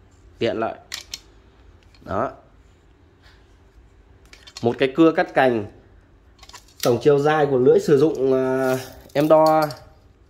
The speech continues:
tổng chiều dài lưỡi sử dụng khoảng hai mươi sen nhé các bác, hai mươi sen. Và tổng chiều dài thân cán, à, em đo được là bốn mươi tám sen này.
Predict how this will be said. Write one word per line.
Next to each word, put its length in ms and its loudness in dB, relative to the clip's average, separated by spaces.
tổng 160 4
chiều 120 4
dài 160 4
lưỡi 120 2
sử 160 -2
dụng 160 -2
khoảng 160 -2
hai 180 -2
mươi 100 0
sen 260 -2
nhé 80 -2
các 100 0
bác, 120 -2
hai 160 -4
mươi 100 -4
sen. 220 -4
Và 120 0
tổng 240 0
chiều 180 0
dài 180 0
thân 220 -4
cán, 480 -2
à, 160 -2
em 220 -2
đo 200 4
được 160 -6
là 100 0
bốn 240 0
mươi 80 -2
tám 240 -2
sen 300 -2
này. 100 -14